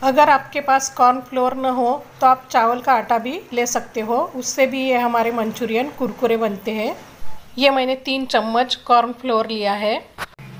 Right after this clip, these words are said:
अभी हम इसमें दो चम्मच मैदा डालेंगे और दो चम्मच हम कॉर्नफ्लोर डालेंगे। मैदा और cornflour हम पूरा एक साथ में नहीं डालेंगे, थोड़ा थोड़ा करके डाल के हम इसको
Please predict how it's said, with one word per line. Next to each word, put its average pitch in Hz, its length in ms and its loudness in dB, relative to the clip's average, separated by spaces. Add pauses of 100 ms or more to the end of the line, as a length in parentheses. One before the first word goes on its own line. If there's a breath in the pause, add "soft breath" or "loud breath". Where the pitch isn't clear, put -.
(440)
अभी 247 220 2
हम 311 160 0
इसमें 302 300 -4
दो 285 160 4
चम्मच 262 480 0
मैदा 240 300 2
डालेंगे 220 640 -2 (200)
और 247 140 0
दो 247 200 0
चम्मच 233 460 -2
हम 254 220 0 (160)
कॉर्नफ्लोर 233 600 2
डालेंगे। 208 540 0 (400 loud breath)
मैदा 247 400 4
और 277 140 6
cornflour 240 640 0
हम 240 180 0 (200)
पूरा 254 220 2
एक 220 200 -4
साथ 240 280 0
में 247 100 -4
नहीं 254 160 -4
डालेंगे, 208 500 -4 (360 soft breath)
थोड़ा 240 220 4
थोड़ा 247 240 4
करके 233 380 -4
डाल 214 240 0
के 190 160 -10
हम 226 300 -4
इसको 233 320 -2